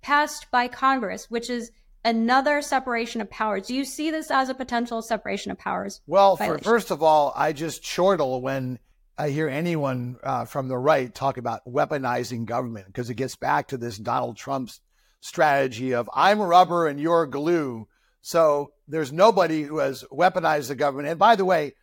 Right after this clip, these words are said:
Speaker 2: who says openly that he's gonna weaponize the government even more if he gets back in. So that's, that one's a laugher. But putting that aside, yes, it,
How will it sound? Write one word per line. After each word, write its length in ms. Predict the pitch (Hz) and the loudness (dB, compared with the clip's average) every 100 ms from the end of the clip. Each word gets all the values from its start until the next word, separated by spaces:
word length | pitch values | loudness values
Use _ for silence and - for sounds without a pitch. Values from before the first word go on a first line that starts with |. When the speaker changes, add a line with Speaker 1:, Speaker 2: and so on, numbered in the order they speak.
| _ | _
Speaker 2:
who 120 | - 170 | -14 -10
says 640 | - 208 262 196 143 120 - - | -4 4 6 6 2 -8 -10 2
openly 560 | 233 233 180 135 113 113 | 4 4 0 -4 -8 -6
that 120 | 151 | -4
he's 160 | 156 | -4
gonna 180 | 127 160 | -2 -2
weaponize 520 | 151 170 165 147 147 | 0 0 0 0 0
the 80 | 147 | -2
government 360 | 135 156 147 147 | 0 0 0 -6
even 180 | 135 135 | -6 -6
more 320 | 170 190 139 | 0 2 2
if 140 | 131 | 0
he 80 | 139 | -4
gets 240 | 131 131 | -4 -4
back 260 | - 120 - | -4 -4 -4
in. 280 | 147 117 107 | -6 -6 -10
So 280 | - 120 - _ _ _ _ | -10 -8 -10 _ _ _ _
that's, 280 | 147 147 139 | -2 -2 -4
that 300 | 127 160 156 | 0 2 2
one's 220 | 143 139 | 0 -2
a 80 | 131 | -2
laugher. 540 | 127 127 127 113 110 _ _ _ | 0 0 -2 -6 -14 _ _ _
But 200 | 160 - _ _ - | -2 -2 _ _ 2
putting 240 | 247 240 | 2 4
that 140 | 196 156 | 2 0
aside, 680 | - 208 226 180 139 131 - _ _ _ | 0 4 6 6 2 -4 -12 _ _ _
yes, 400 | - 190 233 151 | -4 4 4 2
it, 180 | 175 151 | -4 -8